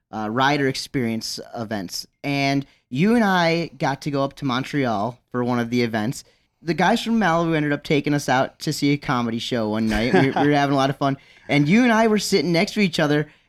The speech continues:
Speaker 1: as I got pinched and pulled out of the Dave Chappelle show. You have
Speaker 2: Taking
Speaker 1: any
Speaker 2: photos. Oh,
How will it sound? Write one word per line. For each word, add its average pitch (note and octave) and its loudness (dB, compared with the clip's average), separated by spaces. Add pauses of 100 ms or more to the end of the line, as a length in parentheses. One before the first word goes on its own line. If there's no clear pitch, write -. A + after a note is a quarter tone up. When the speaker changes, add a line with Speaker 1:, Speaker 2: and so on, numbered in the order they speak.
(100)
Speaker 1:
as D3 0
I F3 0
got F#3 0
pinched G#3 0
and D3 0
pulled F#3 2
out E3 4
of D3 -4
the D3+ 2
Dave D3+ 2
Chappelle E3+ 2
show. C#3+ 2
You C3+ 6
have D#3 6
Speaker 2:
Taking E3+ 4
Speaker 1:
any F3 0
Speaker 2:
photos. F3 4
Oh, E3 2